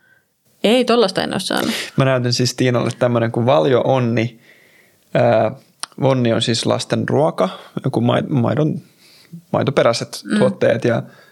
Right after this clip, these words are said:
Speaker 2: Onni tulee läheltä. Ja siinä on ihana tämmönen leppäkerttu ja tosi paljon sydämiä. Ja näistä joku siis valitti eettisen neu-, eettiseen neuvostoon ja Mainonnan eettinen neuvosto antoi valiolle vapauttava lausunnon,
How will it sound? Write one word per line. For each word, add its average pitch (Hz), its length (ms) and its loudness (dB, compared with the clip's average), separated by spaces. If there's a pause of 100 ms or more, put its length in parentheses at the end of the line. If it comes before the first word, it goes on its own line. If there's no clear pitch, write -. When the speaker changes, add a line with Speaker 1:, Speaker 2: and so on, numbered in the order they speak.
(460)
Speaker 2:
Onni 156 300 2
tulee 131 360 2
läheltä. 117 500 -2
Ja - 60 -4
siinä 123 220 -2
on 127 60 0
ihana 117 340 0 (220)
tämmönen 117 300 0
leppäkerttu 117 680 0
ja 107 220 0 (280)
tosi 139 140 -6
paljon 120 240 0
sydämiä. 123 540 0 (800)
Ja 127 480 4
näistä 156 360 0
joku 180 200 2
siis 147 200 -2
valitti 123 640 0 (240)
eettisen 127 600 0 (140)
neu-, 131 420 0 (180)
eettiseen 123 460 2
neuvostoon 135 800 0
ja 117 260 2 (640)
Mainonnan 131 420 0
eettinen 135 420 2
neuvosto 127 420 2
antoi 151 240 2
valiolle 175 540 2 (180)
vapauttava 190 580 2
lausunnon, 170 600 2